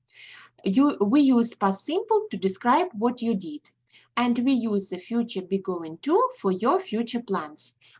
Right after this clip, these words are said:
А використовуємо конструкцію be going to для наших майбутніх планів.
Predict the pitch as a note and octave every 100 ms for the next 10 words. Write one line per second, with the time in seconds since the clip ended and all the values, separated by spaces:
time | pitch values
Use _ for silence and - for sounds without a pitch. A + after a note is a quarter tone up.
0 | - G#3+ A#3+ C4 B3+ B3+ B3+ A3+ G3+ G#3
1 | G3+ - G#3 - G3+ F#3+ A3 G3 G3 F3+
2 | F3 F#3+ G4 G#4+ G#3 D4 D#4 A3+ C4 C4
3 | G3+ F3+ F3 A#3+ A#3 G#3+ - F#3+ E3+ D3+